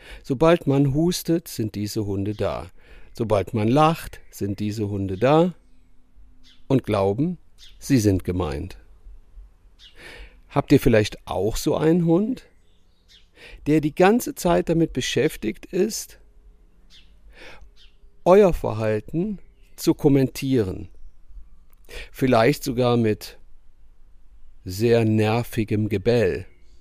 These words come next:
mit Fiepen, mit Springen, mit Häscheln und mit Bedrängen. Ja, diese Aufmerksamkeitsjunkies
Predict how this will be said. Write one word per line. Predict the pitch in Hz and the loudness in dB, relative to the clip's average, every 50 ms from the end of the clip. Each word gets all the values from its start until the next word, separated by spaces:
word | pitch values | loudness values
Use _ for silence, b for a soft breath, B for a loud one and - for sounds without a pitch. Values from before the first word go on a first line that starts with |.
| - - - _ _ - | -20 -20 -20 _ _ 0
mit | 120 113 - | 0 0 0
Fiepen, | - - - 143 151 156 - - - 98 90 85 82 82 - - - - B B B B B B B B B | -2 -2 -2 0 0 -2 -4 -4 -4 -6 -4 -4 -6 -10 -14 -18 -20 -20 B B B B B B B B B
mit | B 135 139 - | B 0 0 0
Springen, | - - - - 120 127 143 160 156 120 101 92 92 92 - - - - - - - - | -2 -4 -2 0 2 6 6 6 6 6 4 0 -4 -8 -10 -14 -20 -20 -20 -20 -10 -6
mit | 120 127 117 | -6 -4 -2
Häscheln | 110 135 139 143 - - - 117 104 98 95 92 92 95 - - - - - - - - - - - _ - - - - - - - - - | 0 0 0 0 0 -2 -2 0 0 0 -2 -4 -6 -10 -14 -20 -20 -20 -20 -20 -20 -20 -20 -20 -20 _ -20 -20 -20 -20 -20 -20 -20 -12 -4
und | - 151 156 143 | 0 0 2 2
mit | 165 - | 2 2
Bedrängen. | - 151 - - 104 110 107 107 98 85 78 78 - - - - - - - - - - - - - - - - - - - - - B B B B B B B | 2 0 0 2 2 2 2 2 2 0 -2 -6 -10 -12 -12 -12 -14 -16 -18 -18 -18 -18 -16 -16 -16 -18 -18 -20 -20 -20 -20 -16 -14 B B B B B B B
Ja, | B 175 185 175 131 110 | B 4 6 6 4 4
diese | 104 139 143 135 143 127 - - | 2 0 0 2 0 0 0 -2
Aufmerksamkeitsjunkies | - 180 240 226 - - 131 120 113 110 - - 110 110 110 - - 117 107 107 107 - - - - - - - - - - 113 107 107 107 107 - - 131 160 - - 196 - - - | -2 -2 -2 -2 -2 -2 0 0 0 -2 -2 -4 -4 -4 -4 -6 -6 -4 -4 -4 -4 -6 -8 -12 -14 -16 -16 -16 -10 -6 -2 -2 0 0 -2 -2 -2 -2 -2 0 0 -2 -4 -8 -12 -14